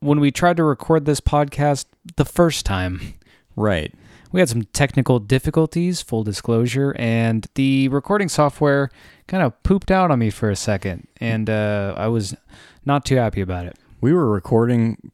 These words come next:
Speaker 2: quite possibly the best episode we've ever recorded,
Speaker 1: <laughs> Yeah.
Speaker 2: and I looked at your computer and, uh, nothing.
Speaker 1: Yeah, um, we'll go with, we'll go with your thing. Best, <laughs> best episode ever. Yeah, that's it.
Speaker 2: Much better than, than so far, uh, what's going on here,
Speaker 1: <laughs>
Speaker 2: but, uh,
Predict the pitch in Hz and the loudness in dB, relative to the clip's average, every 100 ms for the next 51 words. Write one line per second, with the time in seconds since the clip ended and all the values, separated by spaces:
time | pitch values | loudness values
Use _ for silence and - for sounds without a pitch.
0 | - 123 107 113 113 - 107 85 95 95 | -4 0 2 2 0 -2 -4 -2 -2 -2
1 | 101 90 98 101 92 82 - 92 - 95 | -4 -4 -2 -2 0 0 0 0 0 0
2 | 104 123 127 - 131 - 104 101 101 - | 2 0 -2 -2 -6 -2 0 2 0 0
3 | 101 92 95 - 101 113 117 - 82 80 | -2 -2 -2 0 0 0 -2 -2 -2 -2
4 | 78 76 76 73 80 - _ _ 92 120 | -4 -4 -4 -6 -10 -16 _ _ -8 -6
5 | 82 73 _ _ 131 123 107 127 _ _ | -8 -12 _ _ -4 -4 -4 -12 _ _
6 | - 175 170 143 - _ _ - 202 220 | -10 -6 -6 -6 -10 _ _ -6 2 4
7 | 214 214 - 175 170 185 165 165 - 95 | 4 4 -4 -4 0 2 2 0 0 -2
8 | 92 - _ _ - - 147 - - 147 | -4 -10 _ _ -10 -2 -2 -2 0 0
9 | - 147 123 135 120 101 101 110 113 113 | 2 0 2 2 2 0 0 0 0 -2
10 | 101 107 131 156 170 156 156 143 131 - | -4 0 0 2 2 4 4 2 0 -4
11 | - - 110 101 120 117 - 110 104 98 | -8 -2 -2 0 0 0 0 2 2 2
12 | 95 92 87 90 - 95 - 98 98 95 | 0 0 -4 -6 -8 -6 0 2 2 2
13 | 90 95 80 82 - 78 76 76 | 0 0 -2 -4 -10 -8 -6 -8